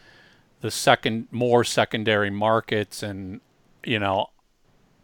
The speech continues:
out of metro area type places that aren't tied into,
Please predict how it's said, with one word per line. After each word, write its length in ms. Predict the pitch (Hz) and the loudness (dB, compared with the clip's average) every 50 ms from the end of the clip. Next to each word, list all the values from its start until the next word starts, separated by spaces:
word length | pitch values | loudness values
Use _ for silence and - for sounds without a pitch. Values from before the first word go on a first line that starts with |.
| _ _ _ _ - | _ _ _ _ 6
out 220 | 131 135 147 139 | 8 8 8 8
of 140 | 139 117 117 | 6 2 0
metro 480 | 120 120 131 127 - - - 135 117 | 0 2 2 0 0 0 2 4 4
area 500 | 117 117 120 117 120 117 113 113 113 107 | 4 4 4 4 4 4 4 4 2 2
type 320 | 104 - - 113 104 - - | 0 0 0 0 0 0 -4
places 760 | - - - 139 170 202 - - - 104 98 98 101 - - _ - - - - - - - _ _ - | -10 -2 2 2 2 2 0 -2 -2 -2 -2 -2 -4 -8 -14 _ -20 -20 -20 -20 -20 -20 -20 _ _ -8
that 380 | 120 120 123 123 120 120 - - _ _ _ _ _ _ _ _ _ _ - - | 2 6 8 8 8 8 6 2 _ _ _ _ _ _ _ _ _ _ 0 4
aren't 260 | 143 143 147 - - | 4 4 4 2 -6
tied 400 | - - - 156 156 156 147 139 | -10 0 8 10 10 10 10 8
into, 920 | 139 143 165 170 160 143 - - - 120 113 110 110 110 107 107 104 117 | 6 4 4 4 2 -2 -4 -2 0 2 2 4 2 2 0 0 -2 -4